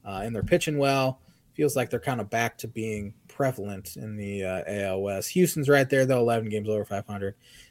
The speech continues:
Then you have the Angels, once again, thirty-one and thirty, eight and a half games out. Uh, they're gonna have a big decision to make, uh, here in a few mo-, or here in a month or so if they're gonna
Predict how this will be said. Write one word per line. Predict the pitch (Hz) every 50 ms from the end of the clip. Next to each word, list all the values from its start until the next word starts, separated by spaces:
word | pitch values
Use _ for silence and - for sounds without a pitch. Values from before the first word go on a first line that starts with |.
| - - -
Then | 101 113 120
you | 127 135
have | 143 143 139
the | 147 151 151
Angels, | 156 165 175 175 165 - 151 143 131 127
once | 120 123 120 - 160
again, | 147 147 160 165 165 160 147
thirty-one | - - 123 120 143 147 156 165 165 165 165 170
and | 175 170
thirty, | - 185 180 180 180 180 185 190 185
eight | - - 139 156 185
and | 180 190
a | 175 160
half | 160 170 170 170 165 -
games | - 170 165 165 160 156 139 -
out. | 151 151 151 147 147 147 147 - - - _ _ _ _ _ _ _ _ _ _ -
Uh, | 120 123 123
they're | 127 131
gonna | 131 135 135
have | 135 131 120
a |
big | 113 113 151 156 151 139
decision | 127 - - 170 165 143 135 147 135
to | 131
make, | 135 139 135 131 127 - - - - _ _ _ _ - 196
uh, | 127 123 123 123 117 117 113 - -
here | 302 196 - 147 135 131
in | 131 120
a | -
few | - - 143 135
mo-, | 127 127 127 -
or | 143 127 117
here | - - 156 147
in | 120 101
a |
month | 101 110 127 156 160 139 - -
or | 101 104
so | - - 117 113 110
if | - -
they're | 95 98
gonna | 123 123 120 120 113